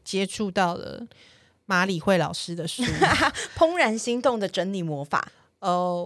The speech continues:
Speaker 1: 我发现他的这一套学问不是只有应用在整理上面。我在做决定的时候，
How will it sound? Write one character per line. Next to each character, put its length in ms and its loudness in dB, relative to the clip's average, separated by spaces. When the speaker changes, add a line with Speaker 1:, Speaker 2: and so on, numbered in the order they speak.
Speaker 1:
我 140 -2
发 160 4
现 160 4
他 180 2
的 80 2
这 200 -2
一 40 -2
套 480 0
学 200 0
问 320 2
不 180 -4
是 160 -4
只 360 -6
有 420 -2
应 180 -2
用 220 2
在 160 2
整 220 -4
理 120 -10
上 240 -6
面。 140 -2
我 120 0
在 80 4
做 160 4
决 180 0
定 180 0
的 120 0
时 200 -4
候， 380 -2